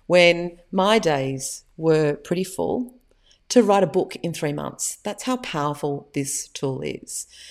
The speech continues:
So this experiment, this challenge that I put to you for this particular hack, is schedule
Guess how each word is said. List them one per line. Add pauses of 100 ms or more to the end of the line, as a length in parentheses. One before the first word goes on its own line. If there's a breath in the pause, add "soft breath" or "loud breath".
(140 loud breath)
So
this
experiment, (320)
this
challenge
that
I
put
to
you (240)
for
this
particular
hack, (400 loud breath)
is
schedule